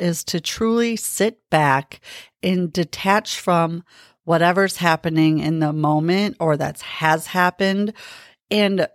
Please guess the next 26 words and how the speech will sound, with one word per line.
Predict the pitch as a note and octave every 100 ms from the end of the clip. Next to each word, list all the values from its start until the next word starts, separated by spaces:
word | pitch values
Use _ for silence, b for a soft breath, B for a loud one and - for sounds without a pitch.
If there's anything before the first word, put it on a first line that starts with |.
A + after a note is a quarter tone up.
| _ _ _ _ -
almost, | G#3 C4 C#4+ -
like, | G3+ F3+ - -
elevate | F#3 F#3 G3 E3 D#3 D3 -
above | E3 D3+ E3+ F3+ F3+
yourself | E3 D3 - F3 E3 E3 -
or | E3
above | D#3 D#3+ D#3+
the | F3
situation | - F3+ - - D3+ D#3 D#3 - E3 E3
and | F3 F3
look | A3 A3+ - -
down, | C#3+ D#3+ F#3 F#3
not | F3 F#3 F3+
down, | E3+ D#3+ D#3+
like, | F3+ C#3+ F3
in | F3+
the | D#3+
sense | - D#3+ D3+
of | D3
look | D3+ C#3+
down | D#3+ E3 F3
on | D#3+
someone, | E3+ D3+ G3
but | E3+ F#3
look | G3+ G#3+ -
down | F3+ F3 E3 F#3+